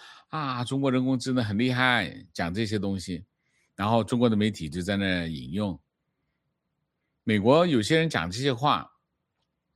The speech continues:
怎么说呢？有的是拍马屁，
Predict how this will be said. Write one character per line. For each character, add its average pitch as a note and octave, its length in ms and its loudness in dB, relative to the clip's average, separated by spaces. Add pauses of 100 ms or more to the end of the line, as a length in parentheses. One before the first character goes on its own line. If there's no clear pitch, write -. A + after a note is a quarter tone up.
(140)
怎 G2+ 140 -4
么 E2+ 100 -6
说 B2+ 220 2
呢？ F2+ 220 -4 (520)
有 G2 200 2
的 A2+ 100 0
是 D#3+ 120 -2
拍 C3+ 200 0
马 - 180 -4
屁， - 320 -10